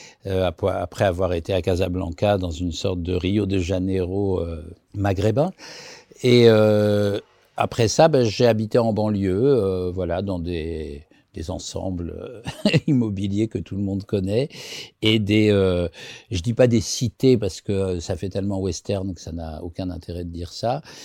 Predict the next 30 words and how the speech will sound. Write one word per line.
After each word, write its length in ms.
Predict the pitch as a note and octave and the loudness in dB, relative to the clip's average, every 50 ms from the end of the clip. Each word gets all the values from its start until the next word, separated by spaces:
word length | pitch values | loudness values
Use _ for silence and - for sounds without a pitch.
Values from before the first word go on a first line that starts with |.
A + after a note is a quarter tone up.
| - - - _ _ | -20 -20 -20 _ _
mais 200 | - G2+ G#2 G#2 | -2 2 2 2
j'ai 180 | G#2 F#2 G#2+ A2 | 4 2 2 2
grandi, 600 | G#2+ G#2 G#2 A2 A2+ G#2+ G#2 G#2+ A#2+ B2+ B2+ B2+ | 2 2 2 2 0 0 0 2 2 4 6 6
euh, 260 | A2+ G#2 G2+ G2 F#2+ F#2+ | 6 4 4 4 2 2
dans 180 | F#2 G#2 G2+ | 0 -2 -2
ces 240 | G2 - A#2 G#2 G#2 | -2 -2 -2 -2 -2
endroits 480 | G#2+ A2 G#2+ G2 A2 B2 C3 C#3+ D3+ C#3+ | -2 -2 0 0 2 4 6 6 4 4
qui 120 | - B2 | 2 0
étaient 180 | G#2+ - G#2+ F2 | -2 0 -2 -6
plutôt 540 | - - B2 A#2+ A#2 - - C3 B2+ - - | -6 -6 -6 -6 -2 0 2 2 2 2 0
ennuyeux 640 | A2 A2+ A#2 A#2 A#2 A#2 A#2 A#2 A#2 A#2+ A#2+ A#2+ A#2 | 0 2 2 4 4 4 4 4 4 4 4 2 2
que 140 | - - | 0 -2
dangereux, 680 | G2+ F2+ F#2+ F#2+ F#2 F#2 F2+ F#2+ F2+ G#2+ A#2 C3+ D3 D3+ - - - - - - - - - | -2 -2 -2 -2 -2 -2 -2 0 2 2 4 4 2 0 -2 -10 -20 -18 -18 -18 -18 -16 -14
et 100 | - F#2 | -12 -12
comme 240 | F2 - A2+ G#2 G2+ | -6 -4 -4 -2 -2
j'étais 260 | F#2+ G2 G2 - G#2 | -2 -4 -4 -4 -4
un 180 | G2+ G2+ G2+ G2+ | -4 -4 -2 -4
enfant 340 | G2 F#2 F2 - - G#2 F#2 | -4 -6 -6 -6 -8 -8 -6
plutôt 380 | - - G#2 - - G#2+ G#2 | -8 -8 -8 -4 -2 -2 -2
rêveur 640 | F2+ F2+ G2+ G2+ F#2 F2+ F#2+ G2+ G#2 G#2+ A2+ A2+ G2+ | 0 0 -2 -2 -2 -2 -4 -4 -2 -2 -2 -2 -2
et 100 | G2+ F2+ | -2 -4
créatif, 840 | E2 - - G#2 F#2+ F#2 F#2 D#2 - - - G#2 A#2 A#2+ - - - F#2 | -6 -6 -6 -6 -4 -4 -6 -8 -10 -10 -6 -6 -6 -6 -6 -8 -6 -4
euh, 260 | F#2 F2+ F2+ F2 E2+ - - - - - - - - - _ | -4 -2 -2 -4 -6 -8 -12 -20 -20 -20 -20 -20 -20 -20 _
ça 200 | - - G#2 F#2+ | -8 -4 -2 0
m'a 220 | F#2+ G2 G2 F#2+ | 4 4 4 4
amené 720 | G2 G2 - G#2 G2+ G#2 G#2+ G#2 G#2 A2 A2+ A#2 A#2+ A#2+ | 4 2 0 0 0 2 2 2 2 2 2 2 2 4
à, 340 | A2+ G2 F#2 F#2 F2+ F2 - - _ _ _ - | 4 2 2 2 0 0 -4 -8 _ _ _ -4
à 120 | - G2 G#2 | 0 0 0
être 240 | G2+ - - G#2 | 0 0 -4 -6
différent. 640 | F#2 E2+ F#2 F#2 - - G2+ F#2+ E2+ F2 E2+ F#2+ A#2+ | -4 -4 -4 -6 -4 -4 -4 -4 -4 -4 -6 -6 -8